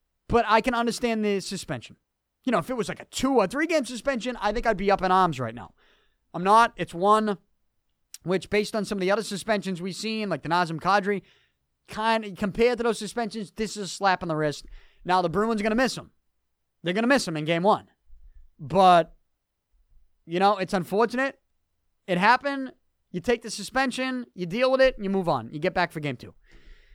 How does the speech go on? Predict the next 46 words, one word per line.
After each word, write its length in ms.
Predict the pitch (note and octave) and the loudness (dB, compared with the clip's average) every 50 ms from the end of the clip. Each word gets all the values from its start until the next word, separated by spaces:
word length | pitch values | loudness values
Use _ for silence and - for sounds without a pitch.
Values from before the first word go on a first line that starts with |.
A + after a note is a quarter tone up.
| - - _ _ - | -20 -20 _ _ -4
I 60 | F3 | -2
don't 100 | G3+ G#3+ | -2 -2
think 120 | G#3+ G3 | -2 -2
it 40 | G3 | -2
was 160 | F#3 D3+ D3+ | -4 -4 -2
dirty, 480 | D3 F3 A#3 C#4 D#4 E4+ E4 E4 C#4+ - _ _ _ _ _ _ _ _ _ _ - | 4 6 6 8 8 6 4 0 -2 -4 _ _ _ _ _ _ _ _ _ _ -2
but 160 | - A3+ A3 | 2 2 4
I 80 | G#3 | 2
can 120 | G#3 A3 A3 | 2 0 -2
understand 460 | A3+ A#3 B3 - - C4 B3+ B3 A#3 | -2 -2 -2 -2 -4 -4 -2 -2 0
the 80 | A3+ A3+ | 0 0
N 120 | A3 A3 | 0 0
H 140 | G#3+ - - | 0 0 2
L 140 | G#3+ G3 F#3 | 0 2 2
wanting 300 | F3+ F#3 F#3+ F#3+ F#3+ - | 2 2 2 0 0 -2
to 120 | F#3+ F3 | -6 -8
suspend 640 | - - E3+ - - - F3+ F3+ F3+ E3+ E3+ E3 - _ _ _ _ - | -8 -8 -12 -12 -6 -2 -2 0 0 0 -2 -6 -8 _ _ _ _ -6
McAvoy 640 | D3+ E3+ F3 E3+ - E3+ D#3 D#3 D3+ D3+ D3 C#3+ - _ _ | -4 -2 -2 -2 -2 -4 -2 0 0 0 0 -2 -4 _ _
for, 300 | - E3 D3+ D3 C#3+ C3+ - - - - - _ _ _ _ _ - | -6 -4 -2 -2 -4 -4 -8 -10 -10 -20 -20 _ _ _ _ _ -4
you 100 | D4 C#4 | -2 0
know, 120 | C#4 A#3 | -2 -2
sending 320 | - - C#4 C#4 C4+ C#4+ | -2 -2 -2 0 0 0
the 60 | C#4 C4+ | 0 0
message 320 | C#4 B3+ G3+ A#3+ G#3+ - | 0 0 -2 -4 -2 0
home 220 | A#3+ A#3+ A#3+ A#3+ | 2 2 2 0
that 140 | A#3+ A3+ - | -2 -4 -4
we 220 | G#3 A#3 A#3+ B3 B3+ | -4 -2 0 2 2
are 100 | A#3+ - | 2 2
still 280 | - - B3 B3 A#3 | 2 2 2 2 2
trying 300 | - - A3+ G#3+ A3 A3+ | 2 0 0 0 0 2
to 120 | A3+ A3+ A3+ | 2 2 2
eliminate 400 | A3 G#3+ G#3+ G#3+ G#3 G#3 G#3 - | 2 2 0 0 -2 -2 -4 -4
shots 320 | - G#3+ G3 G3 - - | -2 -2 -2 -2 -2 -6
to 80 | - G#3+ | -4 -2
the 80 | G#3 | 0
head. 180 | A3 G3+ D#3+ - _ _ _ _ _ _ _ _ _ _ _ _ _ - | 0 0 -2 -6 _ _ _ _ _ _ _ _ _ _ _ _ _ -6
And 120 | E3+ E3 F3 | -4 -4 -2
if 100 | D#3+ F3 | -2 -2
it 60 | E3 | 0
happens, 420 | F3 F#3 G#3 G#3+ B3 C4 B3 G3+ | 2 2 2 2 0 -4 -6 -6
we're 80 | G#3+ A3 | -6 -4
gonna 160 | G#3 A#3 G#3+ | -4 -4 -2
punish 280 | - A#3+ A#3 G#3 - - | 0 -2 -2 -2 -4 -10
you 40 | |
for 220 | B2+ - B2 G#2 | -12 -12 -14 -18
it. 60 | - | -20